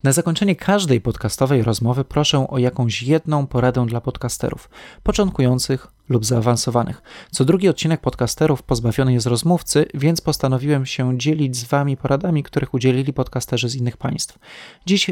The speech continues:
wspomogę się książką One hundred Great Podcasting Tips, w której znalazłem nawet kilka interesujących zdań. Zwrócę dziś uwagę na myśl Toda z Geek News Central, pod którą podpisuję się wszystkimi kończynami. Todd mówi:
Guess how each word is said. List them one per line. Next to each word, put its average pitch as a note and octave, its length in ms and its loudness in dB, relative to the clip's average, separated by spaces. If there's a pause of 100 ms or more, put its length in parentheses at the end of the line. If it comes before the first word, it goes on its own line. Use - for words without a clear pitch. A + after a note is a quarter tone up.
wspomogę D3+ 480 0
się C#3 140 -4
książką C3+ 840 0
One C#3+ 180 2
hundred C3 360 0
Great C3+ 280 0
Podcasting C#3 540 -4
Tips, - 420 -4 (300)
w - 40 -20
której C3+ 260 2
znalazłem C3+ 480 2
nawet B2+ 360 -2
kilka D3+ 360 0
interesujących B2 760 0
zdań. C3+ 340 0 (480)
Zwrócę D3+ 360 2
dziś C3 200 -4
uwagę C#3 380 0
na C3 160 2
myśl C3+ 300 0
Toda C3 320 2
z - 80 -4
Geek C3+ 260 -6
News B2+ 200 0
Central, C3+ 540 2 (420)
pod - 140 -2
którą C#3+ 280 0
podpisuję B2+ 500 -2
się B2 200 -4
wszystkimi - 580 -2
kończynami. - 540 -4
Todd - 220 -2
mówi: B2+ 280 0